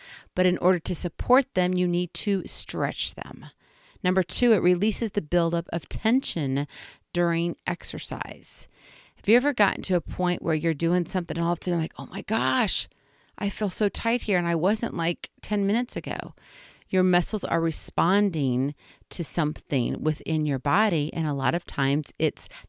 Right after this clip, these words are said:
that lack of flexibility. Number three, it helps to improve your posture. You wanna gain a couple inches in height. I know I do. I'm not tall. I'm short, but I'm very concentrated and I love it. Thank you, Lord.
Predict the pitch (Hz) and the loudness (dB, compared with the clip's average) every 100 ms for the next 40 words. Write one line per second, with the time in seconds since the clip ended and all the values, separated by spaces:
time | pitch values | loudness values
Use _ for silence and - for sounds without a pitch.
0 | - 160 - 151 131 - - 156 - - | -4 -4 -2 -2 -2 -4 -8 -8 -6 -8
1 | - - 139 147 147 147 - - - _ | -8 -10 -4 -2 -2 -4 -6 -8 -10 _
2 | - - 185 196 185 - 226 214 135 - | -20 -4 0 2 0 0 0 2 0 -6
3 | - - 190 180 220 214 - 220 196 - | -20 -8 -2 0 2 0 0 0 0 0
4 | - 202 170 175 165 160 - - - 175 | -2 -2 0 0 0 -2 -4 -6 -2 -2
5 | - - - - - - _ _ _ - | -2 -6 -8 -8 -12 -18 _ _ _ -4
6 | 180 190 190 175 151 - - _ 147 165 | 0 4 4 2 0 -8 -20 _ -2 2
7 | 160 190 214 190 - 202 190 - 180 175 | 4 4 0 -2 -2 -2 -2 0 0 0
8 | 196 196 - 165 - 170 214 - - 139 | -2 -2 -2 -4 2 2 0 -4 -4 0
9 | 151 - 185 226 202 196 196 - 131 147 | 0 0 2 2 2 2 0 0 0 2
10 | 165 - - 226 240 220 - 147 139 - | 0 -2 -2 2 2 2 -2 -2 -2 -4
11 | - 285 - - - - - - _ _ | -4 -2 -4 -8 -18 -18 -20 -20 _ _
12 | _ 170 151 143 151 127 - 208 208 202 | _ 0 2 0 0 -2 -2 -2 0 -2
13 | - 175 156 143 143 139 202 214 175 143 | 0 0 2 0 -2 0 -2 -2 -4 -6
14 | 143 147 156 247 202 202 | -6 -4 2 4 4 2